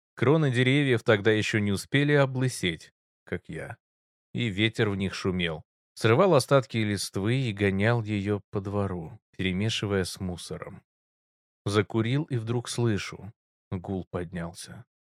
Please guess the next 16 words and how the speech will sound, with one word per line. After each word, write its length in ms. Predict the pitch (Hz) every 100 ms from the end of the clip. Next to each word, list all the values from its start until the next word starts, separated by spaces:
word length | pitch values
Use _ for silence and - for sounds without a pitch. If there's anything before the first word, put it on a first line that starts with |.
| -
Да 120 | 98
такой, 320 | 95 101 143 139
как 220 | 113 104
будто 320 | 120 117 113
сама 340 | - 120 117
земля 340 | 107 131 117 92
стонет. 560 | - - 85 - - _ _ _ _ _ _ _ _ -
Слышал, 560 | 117 123 - 110 98
во 140 | 92 95
время 260 | 110 104
землетрясений 840 | 95 98 98 - 101 - 135 120 95
такое 380 | 90 - 90 82
бывает, 540 | 87 80 76 - _ _ _
когда 300 | - 92 98
земля 340 | 85 110 101 82
стонет, 560 | - 98 82 - -